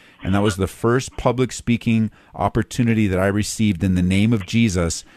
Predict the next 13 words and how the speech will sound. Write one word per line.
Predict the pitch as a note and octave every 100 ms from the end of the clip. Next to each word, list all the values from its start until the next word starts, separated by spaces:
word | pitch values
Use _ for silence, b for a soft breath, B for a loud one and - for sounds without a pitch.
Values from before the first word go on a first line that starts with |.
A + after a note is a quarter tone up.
| B -
was | E2+
my | F#2 D#2+
grandmother's | F2+ F#2+ G#2 G#2 G2+
memorial, | G2+ F#2 G2 G#2 F2+ F2
who | - F#2
never | F2 F#2+ G#2+ A2+ A#2
gave | G#2 G2+ F#2+
up | F#2
on | F#2+ E2+
me | F2+
my | E2 D#2+
whole | D#2 G#2+ G2+
life. | E2+ E2 D2 -